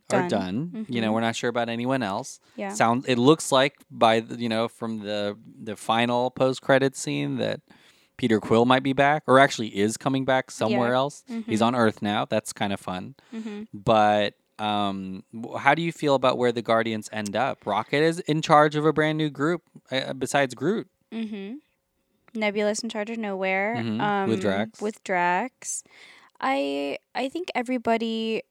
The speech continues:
Speaker 1: 'cause, I mean, even Nebula tells Drax, like, "You, you rem-," or is it Nebula or is it, um,
Speaker 2: It's Nebula.
Speaker 1: Mantis
Speaker 2: It's Nebula.
Speaker 1: that tells him, like, "Oh, you were, you were meant to be a dad." You know,
Speaker 2: Nebula
Speaker 1: like,
Speaker 2: says
Speaker 1: you,
Speaker 2: it.
Speaker 1: she says it, right?
Speaker 2: Mm-hmm.
Speaker 1: Okay. So,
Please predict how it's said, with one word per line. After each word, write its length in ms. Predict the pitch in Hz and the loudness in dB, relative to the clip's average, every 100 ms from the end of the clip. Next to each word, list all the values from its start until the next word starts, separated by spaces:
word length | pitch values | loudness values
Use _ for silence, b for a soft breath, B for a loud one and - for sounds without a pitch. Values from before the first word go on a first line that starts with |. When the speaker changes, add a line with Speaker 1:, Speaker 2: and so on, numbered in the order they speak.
| _ _ _ _ _ - | _ _ _ _ _ -16
Speaker 1:
'cause, 240 | - - - | -6 -4 2
I 60 | |
mean, 180 | 285 294 | 4 4
even 280 | - 311 320 | 2 0 2
Nebula 420 | 262 254 254 233 | 2 0 0 0
tells 440 | 226 - 214 214 - | -2 0 0 0 -2
Drax, 420 | 185 180 196 - | 0 0 -2 -4
like, 180 | 190 - 208 | -6 -6 -10
"You, 320 | 196 180 - - 214 _ - | -4 -4 -6 -12 -20 _ -12
you 160 | 196 | -6
rem-," 160 | 196 185 | -6 2
or 200 | 214 214 - | 4 4 2
is 180 | 156 208 | -4 -4
it 80 | 240 | -4
Nebula 420 | 214 233 302 339 | -4 -2 0 2
or 100 | 254 | 2
is 180 | 214 202 | 0 -2
it, 520 | 202 185 - - - - _ - | -2 -2 -4 -12 -14 -18 _ -8
um, 480 | 196 180 67 64 226 _ b b - | -4 -4 -6 -10 -16 _ b b -12
Speaker 2:
It's 120 | - | -6
Nebula. 120 | 208 208 180 | 0 4 4
Speaker 1:
Mantis 340 | 202 170 185 | 2 -4 -4
Speaker 2:
It's 100 | - | -4
Nebula. 240 | 185 175 180 | -4 -2 -2
Speaker 1:
that 60 | |
tells 220 | 202 196 | -2 -2
him, 160 | 190 180 | -4 -6
like, 140 | 185 - | -8 -8
"Oh, 80 | |
you 220 | 196 180 185 | -8 -4 -2
were, 200 | 180 - _ 196 | -2 -4 _ -8
you 100 | 190 | -6
were 60 | |
meant 180 | 180 - | -6 -8
to 80 | 214 | -8
be 100 | 170 | -8
a 40 | |
dad." 340 | 170 98 - - - | -4 -4 -6 -10 -6
You 80 | |
know, 60 | 208 | -4
Speaker 2:
Nebula 260 | 196 170 180 | -4 -4 -4
Speaker 1:
like, 80 | 185 | -6
Speaker 2:
says 120 | 185 | -6
Speaker 1:
you, 80 | 185 | -6
Speaker 2:
it. 220 | 185 - | -8 -10
Speaker 1:
she 120 | - 247 | -8 -2
says 180 | 269 | -2
it, 80 | 196 | -2
right? 160 | 185 175 | -2 -2
Speaker 2:
Mm-hmm. 160 | 185 | -4
Speaker 1:
Okay. 120 | 190 - | -6 -8
So, 420 | - 190 175 | -8 -6 -4